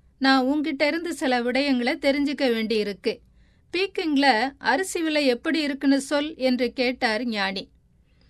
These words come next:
இந்த கேள்வி எதிர்பார்க்காத இளையவர் திகைத்தார். "ஒரு ஞானிக்கும் அரிசி விலைக்கும் என்ன தொடர்பு என நினைத்த இளையவர்?"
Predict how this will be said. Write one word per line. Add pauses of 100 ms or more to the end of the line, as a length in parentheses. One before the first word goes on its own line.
(160)
இந்த
கேள்வி
எதிர்பார்க்காத
இளையவர்
திகைத்தார். (720)
"ஒரு
ஞானிக்கும்
அரிசி
விலைக்கும்
என்ன
தொடர்பு
என
நினைத்த
இளையவர்?"